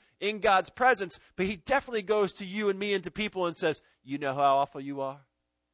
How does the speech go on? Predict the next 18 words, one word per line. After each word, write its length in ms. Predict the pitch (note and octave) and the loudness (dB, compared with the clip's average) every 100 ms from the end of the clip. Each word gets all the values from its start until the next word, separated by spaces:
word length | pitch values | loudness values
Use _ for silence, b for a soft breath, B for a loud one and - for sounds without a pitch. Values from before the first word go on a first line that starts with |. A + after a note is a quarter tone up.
| _ _ | _ _
He 80 | G#3 | -8
tries 320 | - B3 A3+ | 2 4 4
to 100 | - | 0
deceive 460 | F#3+ G3 - C4 G#3+ | -8 -6 -4 -4 -2
you 60 | |
to 80 | G3 | -2
think, 180 | G#3 G3+ B - | -2 -6 B -4
"There's 160 | A3+ | 0
no 140 | B3 B3 | 4 4
way 580 | A#3+ B3 C4+ C#4+ D4 B3+ | 2 6 8 12 10 10
that 280 | C4 A#3 | 8 8
God 260 | A#3+ B3 A#3+ | 8 10 8
could 140 | B3+ | 8
ever 240 | B3+ B3+ B3 | 8 10 10
love 260 | A#3 A3 | 12 8
you." 400 | G3 G3 G3 D3 G#2+ _ _ _ _ _ _ _ _ _ _ _ _ _ _ _ _ _ _ _ | 8 4 4 2 -8 _ _ _ _ _ _ _ _ _ _ _ _ _ _ _ _ _ _ _
And 100 | D3+ | -12
so 240 | - F3+ | -4 -4